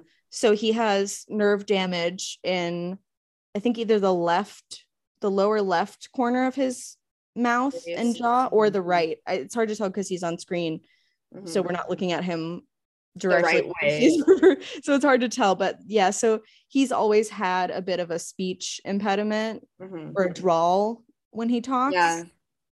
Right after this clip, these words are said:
Speaker 1: Um, but he's definitely gotten worse with it over the years, and I think that's because he's always done majority of his own stunts.
Speaker 2: Definitely. I mean, he really is,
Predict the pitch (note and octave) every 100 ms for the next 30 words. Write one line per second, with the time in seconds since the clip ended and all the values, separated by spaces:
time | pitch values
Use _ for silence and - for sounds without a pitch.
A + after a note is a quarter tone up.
0 | _ - G3+ F3+ E3 - - _ _ _
1 | _ - G#3 G#3+ A#3 A3+ - G3+ G3+ C4
2 | C4+ C#4 C4 A#3+ F#3 F#3 G3 G3 - G3+
3 | F#3+ E3 D#3+ E3 F#3 G#3 - - - G3+
4 | F3+ F3+ D#3+ D#3+ D#3+ D#3+ D#3+ D#3 C#3 -
5 | E3+ F3 F3+ G#3+ A3+ A3 G#3 G3+ F#3 F#3
6 | F#3 F#3 G3 G3 F#3 F3 F3+ - _ _
7 | _ _ _ - G#3 G3 F#3 F#3 G3 F#3
8 | F3 E3+ - E3 F#3+ D#4+ - - - _
9 | _ _ _ _ _ _ _ _ _ _
10 | - G3+ F#3 F#3 F3 F3+ F3+ - - A3+
11 | A#3 A3+ B3+ D4 C#4 C4+ A#3 E3 F#3+ F#3+
12 | G3